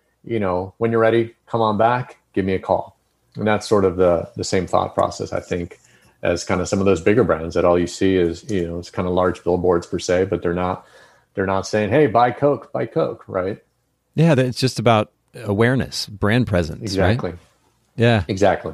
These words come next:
Speaker 1: It's just that brand recognition, brand awareness. How often are you seeing them and kinda keep reminding them?
Speaker 2: Well, and, and you're doing it, again, in just a wonderfully intimate, uh, personal way.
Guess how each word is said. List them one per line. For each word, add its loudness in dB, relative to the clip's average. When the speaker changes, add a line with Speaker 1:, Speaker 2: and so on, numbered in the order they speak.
Speaker 1:
It's -4
just 0
that 4
brand 0
recognition, -2
brand 2
awareness. 0
How 0
often -2
are -4
you -4
seeing -4
them -6
and -10
kinda -6
keep -8
reminding -4
them? -10
Speaker 2:
Well, 4
and, 0
and 0
you're 2
doing 2
it, 0
again, 2
in 0
just 0
a 0
wonderfully 0
intimate, 0
uh, -12
personal 2
way. 2